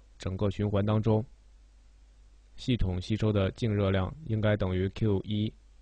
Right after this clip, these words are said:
减去Q二。而且我们知道Q一大于Q二，那么给系统加上的净热等于我们对系统做的功，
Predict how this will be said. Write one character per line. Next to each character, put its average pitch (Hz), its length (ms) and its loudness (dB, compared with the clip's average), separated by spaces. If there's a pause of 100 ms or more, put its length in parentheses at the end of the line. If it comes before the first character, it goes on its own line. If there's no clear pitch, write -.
(280)
减 - 300 -8
去 - 380 -6
Q 101 160 -4
二。 123 200 -4 (1900)
而 131 140 2
且 139 140 6
我 131 160 6
们 98 260 2
知 117 140 0
道 107 140 4
Q 107 200 0
一 107 140 2
大 107 180 0
于 92 80 0
Q 90 180 -4
二， 87 220 -4 (1400)
那 117 140 0
么 107 160 4
给 98 180 0
系 113 160 -2
统 95 240 -2
加 104 180 2
上 104 160 0
的 95 140 2
净 110 180 -2
热 107 320 2 (840)
等 101 180 0
于 104 80 2
我 110 200 4
们 95 280 0
对 104 180 2
系 107 160 -2
统 92 140 -2
做 98 120 0
的 95 60 0
功， 107 260 2